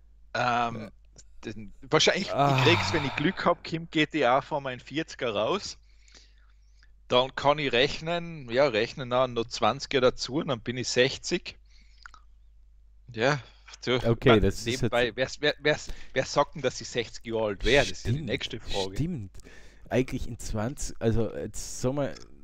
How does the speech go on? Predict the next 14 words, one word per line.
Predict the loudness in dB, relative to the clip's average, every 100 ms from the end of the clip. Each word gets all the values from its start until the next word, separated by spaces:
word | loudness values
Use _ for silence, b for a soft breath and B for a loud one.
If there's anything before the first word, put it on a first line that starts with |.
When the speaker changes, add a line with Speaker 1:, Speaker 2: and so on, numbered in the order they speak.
| -16 -18 -20 -20 -20 -8
Speaker 2:
es | -4 2
kommt | 2 2
außer, | 2 2 2 -2
wenn | -2
du |
vierzig | -4 -2 -2 0 -2
wärst, | 0 0 -2 -6
in | -12
zwanzig | -2 0 2 2
Jahren | 0 0
bist | -4
du | 0
sechzig. | 2 2 0 -4 -6 -6 b b b b b b -8 2
Ähm, | 4 6 4